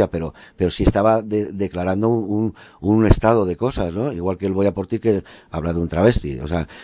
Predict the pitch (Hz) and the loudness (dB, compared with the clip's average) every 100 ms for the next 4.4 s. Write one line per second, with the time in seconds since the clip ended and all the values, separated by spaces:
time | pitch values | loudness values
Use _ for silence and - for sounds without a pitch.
0 | - 90 85 87 95 92 92 87 92 92 | 0 4 4 4 4 4 2 0 0 2
1 | 90 90 87 92 92 87 92 87 87 90 | 2 2 0 0 -2 2 2 4 4 2
2 | 104 113 110 104 98 98 101 98 95 - | 4 4 4 2 -2 0 2 2 0 0
3 | 117 - - - 98 92 85 82 110 127 | -2 -2 -16 -2 0 0 -2 2 4 4
4 | 135 104 110 151 | 2 -2 -4 -6